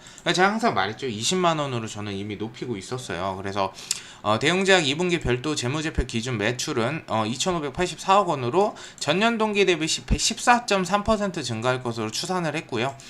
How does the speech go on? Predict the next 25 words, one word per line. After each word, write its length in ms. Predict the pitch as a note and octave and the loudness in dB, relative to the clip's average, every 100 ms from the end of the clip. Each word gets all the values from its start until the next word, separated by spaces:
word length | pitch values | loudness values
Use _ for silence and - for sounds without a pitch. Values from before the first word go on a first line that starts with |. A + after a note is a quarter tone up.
| - - - - | -8 -8 -8 -4
어, 140 | A2 | 4
영업이익은 560 | A2+ D3+ G3 G3 F#3 F3 | 6 10 10 8 4 4
백팔십일억 680 | C#3 - F#3+ F#3+ F#3 G3+ G3 | 0 2 2 2 2 4 4
원으로 260 | G3 F3+ E3 | 4 2 0
시장 380 | - G#3+ G3+ | 0 4 4
예상치를 840 | B2+ A#2 E3 E3+ - D3+ F3 G3 G3+ | 4 2 0 0 0 2 4 6 4
십구점구 600 | - G3+ G3+ F#3 - B2 | 0 -4 -2 -2 -2 0
퍼센트 360 | F#3 F3 E3+ | 2 2 0
웃돌 420 | A#2+ A#2+ B2 F#3 F3 | -2 -2 2 2 2
것이라 380 | D3+ B2+ B2 | -2 -2 -2
예상을 320 | A2 F#2+ A2+ C3 | 0 -2 -4 -4
했다. 300 | C#3+ F#2 G#2 | -2 0 0
그래서 380 | G#2+ A2 G#2+ - - - | 0 2 0 0 -12 -4
제약 320 | - D#3+ F#3 | 6 8 8
내수는 440 | C3 B2+ E3+ E3 C3 | 6 4 2 0 -2
전년 340 | C#3 F#3 G3 | 0 0 2
동기 240 | F#3+ F3+ | 2 2
대비 200 | E3 D3 | 0 0
사 180 | D3+ F3 | -2 0
퍼센트, 360 | F#3 F#3+ D#3 E3+ | 2 2 0 -2
나보타는 800 | D3 F#2 C#3+ D#3+ D3 D#3+ F#3+ F3+ | 0 2 0 0 0 2 2 2
이백칠십 540 | F3 A#2+ F#3 F3+ G3 | 0 0 0 0 0
퍼센트 420 | G3 F#3 D#3+ D3 | 0 2 -2 -4
증가할 360 | B2 A2+ A#2+ A#2+ | -4 2 2 2
것이라며 600 | G#2 - A2+ G#2+ D3 G3+ | 0 -2 -2 0 2 0